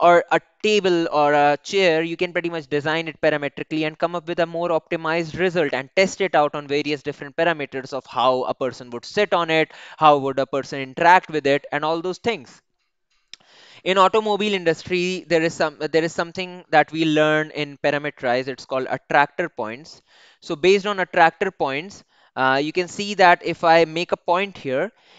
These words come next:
and if I say everything close to this point in this area, here, uh, everything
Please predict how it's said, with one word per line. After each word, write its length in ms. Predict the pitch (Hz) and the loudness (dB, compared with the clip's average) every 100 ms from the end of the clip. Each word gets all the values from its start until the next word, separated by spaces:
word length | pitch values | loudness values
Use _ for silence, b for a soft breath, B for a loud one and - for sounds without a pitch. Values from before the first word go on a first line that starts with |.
| b | b
and 300 | 143 147 151 | -2 0 0
if 140 | 170 196 | 0 -2
I 100 | 196 | -2
say 300 | - 208 214 | 0 0 2
everything 720 | 170 156 196 233 240 220 220 - 180 | 0 0 -2 -4 -4 -6 -8 -14 -8
close 540 | 165 180 208 180 - _ _ _ | 0 2 2 -2 -14 _ _ _
to 100 | 175 | -12
this 240 | 151 190 - | -4 -4 -4
point 400 | 147 131 120 - | -8 -6 -8 -12
in 160 | 151 | -10
this 160 | 151 143 | -10 -6
area, 480 | 127 107 104 135 185 _ _ - | -6 -6 -6 -8 -10 _ _ -12
here, 320 | 113 131 196 b b b b b | -8 -8 -12 b b b b b
uh, 340 | - 135 135 110 | 0 2 2 0
everything 480 | 131 160 202 214 220 | -2 -2 -4 -4 -10